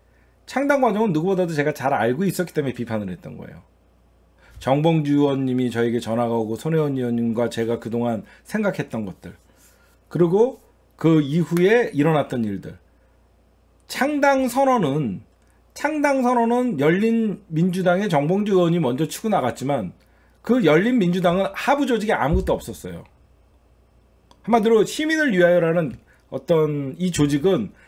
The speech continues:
자유한국당이 비례정당을 만들 때부터 두 달 전부터 이미 다 준비를 하고 있던 사람들이에요.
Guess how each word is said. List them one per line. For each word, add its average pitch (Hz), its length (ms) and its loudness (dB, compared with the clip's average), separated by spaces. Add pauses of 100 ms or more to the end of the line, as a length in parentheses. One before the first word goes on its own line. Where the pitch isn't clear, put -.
(140)
자유한국당이 226 1300 2
비례정당을 180 600 2
만들 170 400 2
때부터 190 380 -2
두 165 280 -2
달 254 200 8
전부터 165 360 0
이미 135 200 0
다 123 140 0
준비를 156 360 0
하고 123 140 0
있던 113 200 -8
사람들이에요. 95 500 -10